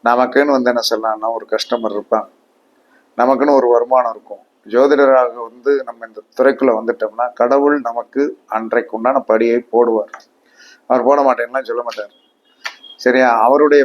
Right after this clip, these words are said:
பிரதிநிதியாக தான் நம்ம பேசுறோம். அதனால குரு கேது சேர்க்கை பற்றிய ரகசியத்தை சொல்லியாச்சு, பரிச்சித்து பாருங்கள். கண்டிப்பாக வெற்றி கிடைக்க வாழ்த்துக்கள்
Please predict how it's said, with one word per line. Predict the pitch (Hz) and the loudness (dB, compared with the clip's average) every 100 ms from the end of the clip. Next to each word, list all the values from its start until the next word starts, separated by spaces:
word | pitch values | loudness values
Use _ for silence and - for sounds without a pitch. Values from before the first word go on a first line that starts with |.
| - | 2
பிரதிநிதியாக | 135 156 147 135 131 127 | -2 -2 -4 0 0 0
தான் | 131 | -4
நம்ம | 123 120 120 | -8 -8 -4
பேசுறோம். | 117 - 110 104 _ - 113 | -4 -4 -8 -10 _ -8 -6
அதனால | 113 110 107 104 - | -2 -2 -2 -4 -2
குரு | 131 139 127 | 0 2 2
கேது | 123 117 - | 2 2 0
சேர்க்கை | 117 113 117 110 107 | 0 0 -4 -4 -6
பற்றிய | - 113 107 | -4 -4 0
ரகசியத்தை | 110 120 - 117 - 107 - | 0 0 -2 -4 -4 -10 -4
சொல்லியாச்சு, | 113 113 113 110 - 104 _ _ _ _ _ - | -2 0 0 -2 -6 -8 _ _ _ _ _ -4
பரிச்சித்து | 113 120 - 113 - | -4 -2 -4 -6 -4
பாருங்கள். | 110 110 110 110 113 110 _ _ _ _ _ _ _ _ _ _ _ _ _ _ - | -4 -4 -4 -2 -4 -4 _ _ _ _ _ _ _ _ _ _ _ _ _ _ -4
கண்டிப்பாக | 117 110 110 110 110 | -2 0 0 0 -2
வெற்றி | 110 120 | -4 -4
கிடைக்க | 117 110 110 107 | -4 -4 -4 -2
வாழ்த்துக்கள் | 110 110 104 110 | 0 -2 -6 -8